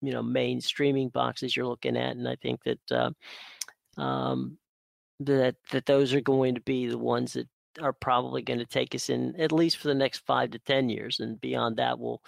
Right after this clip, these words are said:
we'll figure out what goes on. Eric, talk about your relationship with Blue Frame Technologies out of Louisville, Kentucky, if you will.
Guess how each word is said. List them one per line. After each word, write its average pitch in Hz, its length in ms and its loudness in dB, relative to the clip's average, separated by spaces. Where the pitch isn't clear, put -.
we'll 127 100 -8
figure 123 400 0
out 113 180 2
what 117 200 -4
goes 120 260 -4
on. 139 260 0
Eric, 240 280 -12
talk 185 280 -6
about 143 320 -6
your 131 100 -10
relationship 123 800 -10
with 110 120 -12
Blue 127 240 -12
Frame 113 520 -10
Technologies 113 840 -10
out 107 220 -10
of 104 140 -18
Louisville, 104 480 -14
Kentucky, 104 640 -16
if - 80 -20
you 90 120 -18
will. 80 200 -20